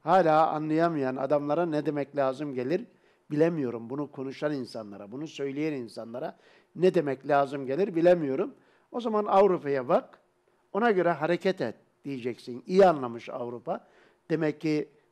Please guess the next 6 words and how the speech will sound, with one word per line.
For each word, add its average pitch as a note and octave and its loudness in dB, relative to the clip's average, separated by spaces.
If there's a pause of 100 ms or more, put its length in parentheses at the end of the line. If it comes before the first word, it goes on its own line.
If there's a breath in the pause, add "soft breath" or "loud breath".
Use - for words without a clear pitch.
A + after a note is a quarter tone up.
bu F#3+ -2
ülke C#3+ -4
güçleniyor, C3+ -6 (180)
bu E3+ 2
ülke D3+ 0 (420 soft breath)
büyüyor. D#3+ 0